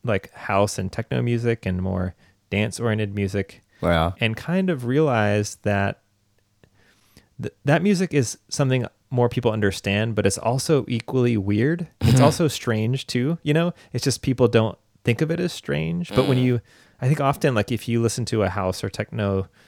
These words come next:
Speaker 1: track, some of it is really weird, you
Speaker 2: Yeah,
Speaker 1: know?
Speaker 2: yeah.
Speaker 1: But, um, but people don't think of it that way, uh, just because it's ry-, rhythmic. And so
Speaker 2: Yeah, yeah.
Speaker 1: I really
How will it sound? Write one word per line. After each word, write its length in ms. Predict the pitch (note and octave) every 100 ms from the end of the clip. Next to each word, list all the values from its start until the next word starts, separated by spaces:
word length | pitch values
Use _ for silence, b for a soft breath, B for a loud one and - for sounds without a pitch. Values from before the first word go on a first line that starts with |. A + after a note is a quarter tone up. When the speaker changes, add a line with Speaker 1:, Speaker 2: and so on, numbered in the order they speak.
| b b
Speaker 1:
track, 460 | - G2 F2+ - - _ _ _ _ _ _ -
some 200 | - G3
of 120 | G#3
it 80 | A2+
is 160 | G#2
really 200 | C3 D3+
weird, 500 | A#2 G#2+ G3+ B3+ - - _
you 100 | - C3+
Speaker 2:
Yeah, 60 | C#3
Speaker 1:
know? 40 | - -
Speaker 2:
yeah. 140 | F#2
Speaker 1:
But, 180 | D3 D3+
um, 360 | C#3 C3 B2+ B2 - _ _ b b b b
but 160 | C3 C#3+
people 240 | E3 E3
don't 200 | D#3 D3
think 160 | F#3+ F3+
of 80 | A#2+
it 60 |
that 200 | F#2+ F#2+
way, 340 | A2 F#2 F2+ F2 - - -
uh, 240 | A2 G2+
just 180 | G#2+ -
because 200 | B2 G#2
it's 160 | G2+ -
ry-, 240 | B2 C3
rhythmic. 520 | B2+ B2+ G#2+ F2+ - -
And 180 | G#2 F#2
so 400 | G#2 F#2 F#2 - _
Speaker 2:
Yeah, 80 | -
yeah. 160 | F2 F2+
Speaker 1:
I 100 | G#2
really 520 | G2+ G2+ G2+ G2